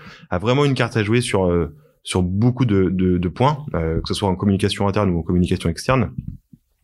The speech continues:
Et c'est ce sur quoi on travaille. Après, tu vas avoir des startups qui vont être assez difficiles parce qu'elles veulent maîtriser leur image. Euh, être authentique, ça veut pas dire qu'on peut tout dire,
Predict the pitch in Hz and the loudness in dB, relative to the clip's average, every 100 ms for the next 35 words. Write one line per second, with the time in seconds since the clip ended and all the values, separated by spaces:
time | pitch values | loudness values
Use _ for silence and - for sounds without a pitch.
0 | - - - 98 80 87 - 98 87 98 | -12 -12 -6 -4 0 0 0 -2 -2 0
1 | 92 - 85 85 - - - - - - | 0 0 -2 -2 -6 -12 -10 -10 -10 -16
2 | _ _ _ - - 175 147 123 113 101 | _ _ _ -4 0 2 2 2 2 0
3 | 107 139 151 - - 95 110 - - 95 | 0 2 2 -2 -2 2 2 0 -4 2
4 | 135 123 120 - 120 120 95 - 101 98 | 2 4 2 2 0 2 0 2 2 2
5 | 95 120 120 113 120 107 104 101 127 92 | 4 2 2 2 2 2 2 2 2 -2
6 | 85 87 87 85 87 87 85 - _ - | -4 -4 -2 0 0 0 -2 -6 _ -20
7 | - _ _ _ _ 127 - 165 156 147 | -20 _ _ _ _ -2 0 2 2 2
8 | 180 - 123 120 135 123 101 - 107 98 | 0 0 0 2 0 0 -2 -2 0 0
9 | 87 - | -2 -8